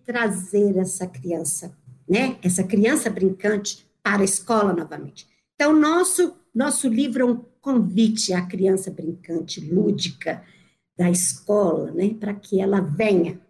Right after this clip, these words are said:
e faça parte. Então, nesse sentido, o que que é? Uma situação lúdica, o que que seria? Né? É convidar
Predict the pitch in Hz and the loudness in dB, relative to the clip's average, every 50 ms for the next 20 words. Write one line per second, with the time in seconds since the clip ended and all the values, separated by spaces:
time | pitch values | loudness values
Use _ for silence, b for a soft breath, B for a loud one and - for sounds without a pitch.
0 | _ - 220 196 - 202 190 - 202 202 - - 175 151 147 143 - _ - - | _ -10 -10 -8 -6 -6 -6 -4 -4 -6 -8 -8 -8 -8 -8 -8 -10 _ -20 -20
1 | _ _ _ _ - 269 277 311 339 330 - - 320 311 - - 381 370 370 370 | _ _ _ _ 0 2 2 4 4 2 2 2 2 2 4 2 2 2 2 0
2 | - 359 330 330 - - 247 208 175 180 - - 247 269 269 269 - 277 269 - | 0 -2 -2 -2 -4 -2 0 0 0 0 -4 -2 -2 -2 -2 -2 -4 -8 -6 -2
3 | 240 226 220 220 - - 226 220 214 208 240 302 330 285 - - - 170 - - | -2 -2 0 0 0 0 2 2 4 4 4 4 4 4 2 0 -6 -10 -10 -14
4 | - - - _ - 277 277 277 - - - 254 208 - 180 147 135 135 - - | -20 -20 -20 _ -8 -8 -8 -6 -6 -6 -2 -2 0 0 -2 -4 -6 -8 -10 -14
5 | _ _ _ _ _ _ - 190 226 269 269 269 B B B B B B - 247 | _ _ _ _ _ _ -2 0 0 0 0 -4 B B B B B B -4 -4
6 | 247 247 - - - 359 403 415 370 285 330 339 330 208 202 262 269 285 285 294 | -4 -4 -10 -2 2 4 4 4 4 4 2 0 0 -2 -4 -2 0 2 2 2
7 | 311 302 - - | 0 -2 -4 -10